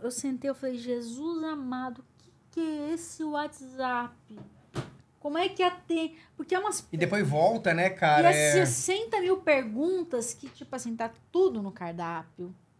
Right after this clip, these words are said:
Speaker 1: Porque eu já montei o cardápio tudo discriminadinho, tudo certinho.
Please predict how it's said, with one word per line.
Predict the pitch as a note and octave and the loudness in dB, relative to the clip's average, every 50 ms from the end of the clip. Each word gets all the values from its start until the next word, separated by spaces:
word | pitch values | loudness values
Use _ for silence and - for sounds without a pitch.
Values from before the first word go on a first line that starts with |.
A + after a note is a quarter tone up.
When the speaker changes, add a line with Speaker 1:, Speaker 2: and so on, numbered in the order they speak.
| _ _ _ _ _ _ _ _ - | _ _ _ _ _ _ _ _ -12
Speaker 1:
Porque | - A3+ - | -8 0 2
eu | D4+ D4+ | 2 4
já | D4 D4+ C#4 A#3+ | 4 4 2 2
montei | B3 B3 A#3+ A3+ A#3 B3 D4+ | 0 -2 -2 -2 -2 -2 -2
o | D#4 | 0
cardápio | D4+ C#4+ C#4 C#4+ C#4 - - - | 2 2 2 2 0 -2 -8 0
tudo | G#4 A4+ A#4 | 0 0 0
discriminadinho, | A4+ - - G4 G4 F#4+ F#4 E4+ C#4+ A#3+ A3+ A3+ A#3+ B3 B3+ B3+ B3+ B3+ B3 B3 - | 0 -6 -8 -8 -8 -6 -6 -6 -4 -4 -4 -6 -4 -4 -4 -6 -6 -6 -8 -10 -12
tudo | D4+ D#4 D4 | -16 -16 -16
certinho. | - - D4 C#4+ C#4+ - B3 A#3 A#3 B3 | -12 -10 -10 -10 -10 -8 -8 -8 -8 -8